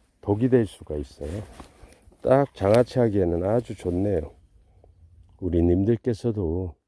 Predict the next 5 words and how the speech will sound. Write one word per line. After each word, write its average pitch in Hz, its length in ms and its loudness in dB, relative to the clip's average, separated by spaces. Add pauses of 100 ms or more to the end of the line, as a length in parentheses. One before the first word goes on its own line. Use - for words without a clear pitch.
(600)
늘 120 380 2 (180)
건강 98 640 -2 (240)
유의하시고 92 840 -4 (580)
행복하시길 110 920 -4
바라겠습니다. 80 920 -8